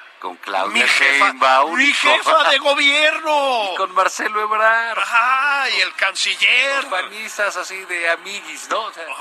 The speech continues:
Speaker 2: Oye.
Speaker 1: a mí me vale más, yo estoy. Y entonces, Marco Cortés, con su inteligencia, este, dijo, "No, pues está muy mal, nosotros no estamos de acuerdo que los gobernadores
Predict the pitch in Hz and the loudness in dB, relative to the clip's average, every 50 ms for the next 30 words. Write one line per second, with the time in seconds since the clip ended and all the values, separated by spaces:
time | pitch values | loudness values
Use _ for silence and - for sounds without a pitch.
0 | 165 - - - - 156 - - - - 127 135 123 123 117 151 190 202 208 208 | -10 -10 -12 -10 -8 -8 -8 -4 -4 -4 -4 -4 -4 -4 -4 -2 0 0 0 -2
1 | 233 247 226 196 175 175 170 165 160 190 196 175 131 110 107 - - 90 85 _ | -4 -10 -8 -6 -6 -4 -4 -4 -4 -4 -4 -4 -6 -12 -14 -14 -16 -18 -20 _
2 | _ _ - - - - - _ _ _ - _ - 143 170 180 - 208 208 196 | _ _ -20 -20 -20 -20 -20 _ _ _ -20 _ -16 -14 -14 -12 -8 -8 -8 -6
3 | - 180 175 156 - - - _ _ _ _ - 117 110 120 131 - - 160 - | -4 -6 -6 -8 -12 -16 -20 _ _ _ _ -20 -4 0 0 0 0 -4 -8 -8
4 | 151 - - 113 - - - 101 95 - 156 143 - 151 139 139 - - 139 107 | -8 -8 -8 -10 -10 -10 -10 -12 -12 -12 -14 -10 -8 -8 -10 -8 -10 -10 -10 -10
5 | - - 135 147 - - - - - - - - - - - - - - 90 90 | -8 -10 -10 -12 -12 -18 -20 -20 -20 -20 -20 -20 -20 -20 -20 -20 -20 -18 -18 -16
6 | 87 - - - - 82 82 82 82 82 80 80 82 80 78 78 78 78 - - | -16 -18 -20 -20 -18 -16 -14 -12 -12 -12 -14 -14 -16 -16 -16 -16 -18 -20 -20 -20
7 | - - - - - - - - - - - - - 117 117 - 123 131 139 143 | -20 -20 -20 -20 -20 -20 -20 -20 -20 -20 -20 -20 -18 -14 -8 -6 -4 -2 -2 -2
8 | 143 139 131 - - 117 - - - 139 135 123 110 104 101 107 95 92 92 92 | -2 -4 -6 -8 -10 -12 -14 -8 -6 -6 -6 -6 -10 -10 -6 -2 -2 0 0 0
9 | 92 90 101 104 98 107 110 113 139 139 - 123 107 104 110 113 110 110 107 101 | 0 0 -2 -4 -6 -12 -12 -10 -10 -10 -10 -14 -14 -12 -10 -10 -10 -8 -10 -12
10 | 95 - - 107 101 101 92 92 82 - 110 110 104 95 - - 87 82 80 78 | -14 -12 -12 -12 -12 -12 -14 -16 -16 -12 -12 -12 -12 -12 -16 -20 -18 -18 -18 -16
11 | - 82 78 85 82 85 87 - 95 98 104 104 98 92 90 90 | -16 -18 -18 -16 -12 -12 -12 -12 -12 -14 -14 -12 -14 -14 -14 -18